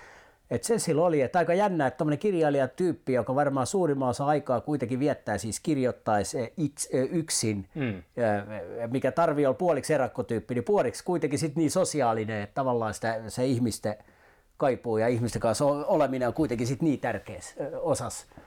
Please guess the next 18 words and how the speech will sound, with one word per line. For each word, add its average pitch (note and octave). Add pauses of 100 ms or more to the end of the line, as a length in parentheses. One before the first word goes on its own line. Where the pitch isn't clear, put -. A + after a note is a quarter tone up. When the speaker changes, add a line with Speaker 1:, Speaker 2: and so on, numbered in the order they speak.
(260)
Speaker 1:
tuossa A2+
Speaker 2:
Niin. C#3+
Speaker 1:
loppusuorallakin, A2
et, F#2
et A#2+
saatiin, C3+
että A2
hän C3
olisi C3
omaa C#3
rauhaa C3+
kaivannut, G#2+
niin G2+
päinvastoin A#2
ehkä A2
enemmän F#2+
sit -
tavallaan. G2